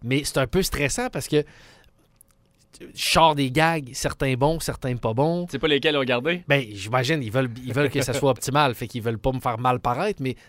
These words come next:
Speaker 1: non, je suis un peu stressé. Je sais pas qu'est-ce qui a été gardé, puis la durée de chaque intervention, puis, tu sais, comme, mettons, mon stand-up avec les deux jumeaux, je sais pas, ils ont-tu gardé une minute de ça, quatre minutes, trois minutes, je sais pas.
Speaker 2: Euh, y a pas de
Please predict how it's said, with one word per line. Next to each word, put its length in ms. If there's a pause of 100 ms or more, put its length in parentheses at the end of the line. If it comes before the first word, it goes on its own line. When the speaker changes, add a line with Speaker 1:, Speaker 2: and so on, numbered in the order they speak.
Speaker 1:
non, 300
je 80
suis 80
un 60
peu 120
stressé. 460 (220)
Je 80
sais 100
pas 140
qu'est-ce 260
qui 80
a 20
été 180
gardé, 460 (400)
puis 120
la 100
durée 320
de 80
chaque 260
intervention, 720
puis, 260
tu 60 (260)
sais, 100
comme, 240
mettons, 240
mon 160
stand-up 420
avec 160
les 80
deux 120
jumeaux, 300 (440)
je 60
sais 100
pas, 300 (100)
ils 80
ont-tu 160
gardé 260
une 100
minute 220
de 160
ça, 140 (120)
quatre 200
minutes, 260
trois 240
minutes, 260
je 60
sais 160
pas. 140 (300)
Speaker 2:
Euh, 380
y 120
a 60
pas 180
de 300